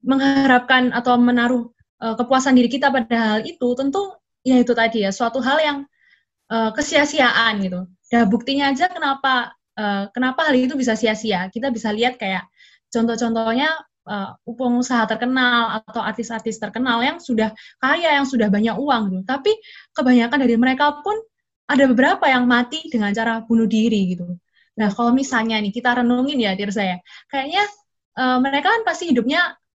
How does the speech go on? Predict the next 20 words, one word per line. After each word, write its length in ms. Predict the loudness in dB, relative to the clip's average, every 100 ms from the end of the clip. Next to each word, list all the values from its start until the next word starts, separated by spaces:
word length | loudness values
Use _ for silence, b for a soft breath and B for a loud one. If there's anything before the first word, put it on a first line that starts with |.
| _
perfect 400 | -4 0 0 0
gitu 80 | -2 0
ya, 160 | 0
kayak 320 | 0 -2 -2 -12 _
uang 320 | -2 0 2
sudah 160 | 0 -2
punya, 400 | -6 -8 -2 -2 -2
jabatan 400 | -4 -4 -2 -2
sudah 240 | -2 -6
punya, 480 | -8 -12 -8 -8 -8 B B _
ketenaran 480 | -6 -2 -2 0 0
sudah 240 | -2 -2
punya, 320 | -4 -6 -4 -2
terus 160 | -2 -4
apalagi 560 | -4 -2 -2 -2 0
dong 160 | 0 0
yang, 320 | -2 -4 -8 _ _ _
eh, 240 | -6 -2 -2
yang 160 | -2
harus 480 | 0 -2 -4 -12 _